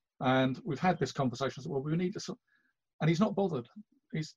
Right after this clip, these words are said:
you know, the, the grade is just a thing that'll happen when it happens. This target he had, he still wants to be a black belt one day, but it's become the training that's important to him.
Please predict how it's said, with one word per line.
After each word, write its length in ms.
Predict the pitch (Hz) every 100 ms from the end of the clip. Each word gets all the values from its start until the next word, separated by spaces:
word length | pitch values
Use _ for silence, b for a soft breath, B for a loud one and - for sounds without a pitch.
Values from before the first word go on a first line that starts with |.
| -
you 100 | 156
know, 180 | 120 123 - -
the, 80 | 147 220
the 80 | 135
grade 320 | 160 190 185
is 140 | 165
just 340 | - 151 131 - -
a 80 |
thing 340 | 123 143 135 131
that'll 240 | 131 127
happen 360 | 120 127 123 123
when 180 | 135 131
it 100 | 120
happens. 460 | 135 120 120 123 b b _
This 180 | 147 131
target 460 | - 160 160 151 131
he 120 | 127
had, 160 | 127 139
he 80 | 156
still 240 | - 175
wants 240 | 147 -
to 80 | -
be 100 | 123
a 40 | 117
black 260 | 123 123
belt 200 | 120 113
one 200 | 117 117
day, 240 | 117 117 120 b b b b _
but 220 | - 156 - _ _ _ _
it's 140 | 170 -
become 360 | 160 151 147
the 80 | 143
training 480 | 139 156 156 139 131
that's 220 | 123 - 135
important 460 | 123 139 131 120 123
to 100 | 120
him. 180 | 123